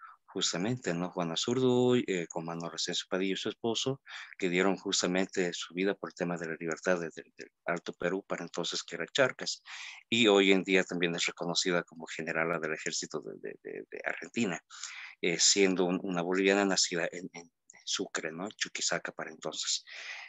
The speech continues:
Eh, y sí, efectivamente, la historia es bastante grande y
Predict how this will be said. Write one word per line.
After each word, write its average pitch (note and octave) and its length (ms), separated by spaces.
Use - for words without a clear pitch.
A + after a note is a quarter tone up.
Eh, F#2 800
y A2+ 140
sí, C#3 240
efectivamente, G#2+ 680
la F2 80
historia G2 380
es F#2+ 60
bastante G#2 420
grande G#2 540
y - 140